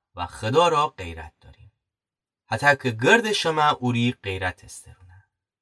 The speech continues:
از ام طریقتی پیروون تا مرگی قدر اذیت آزار کردمه و اوون چه مرد و چه جنی کا گته دستگیر بکردیم و زندانی کو درفنیم.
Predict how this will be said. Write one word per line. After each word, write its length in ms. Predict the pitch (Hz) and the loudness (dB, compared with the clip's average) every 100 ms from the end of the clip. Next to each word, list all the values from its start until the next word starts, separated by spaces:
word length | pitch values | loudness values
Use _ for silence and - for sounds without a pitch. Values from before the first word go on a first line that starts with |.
| _ _ _ | _ _ _
از 320 | 214 - - - | 8 8 6 4
ام 220 | 233 226 | 6 6
طریقتی 640 | - 117 127 127 135 202 | 2 2 2 2 0 -4
پیروون 720 | 202 117 110 110 113 147 151 | -6 -6 -2 0 0 -4 -8
تا 200 | - 101 | -6 -8
مرگی 460 | 95 113 135 147 214 | -2 0 0 0 -4
قدر 560 | 135 123 120 127 139 - | 0 2 4 2 2 -4
اذیت 420 | 95 - 87 85 | -12 -12 -12 -12
آزار 360 | 82 104 160 165 | -6 -2 -2 -2
کردمه 600 | 139 131 135 131 131 131 _ _ _ _ _ _ _ | -4 -2 0 2 0 -2 _ _ _ _ _ _ _
و 60 | 92 | -6
اوون 460 | - 95 95 98 - | -2 -2 -2 -8 -10
چه 220 | - 196 | -4 -2
مرد 380 | 202 123 101 - | 0 -2 -4 -8
و 80 | - | -18
چه 280 | - 196 208 | -2 0 0
جنی 360 | 165 170 233 | -2 -4 -4
کا 200 | 233 190 | -2 -4
گته 480 | 147 143 - 143 139 | -4 -8 -8 -8 -8
دستگیر 480 | 92 90 - - 214 | -8 -10 -10 -8 -6
بکردیم 680 | 190 170 170 156 160 170 175 117 | -4 -4 -2 -2 -2 -10 -8 -8
و 100 | 92 | -8
زندانی 580 | 90 87 87 98 156 | -8 -10 -6 -4 -4
کو 300 | 202 139 139 | -6 -4 -4
درفنیم. 680 | 135 82 78 - - 80 92 | -4 -8 -12 -18 -20 -20 -20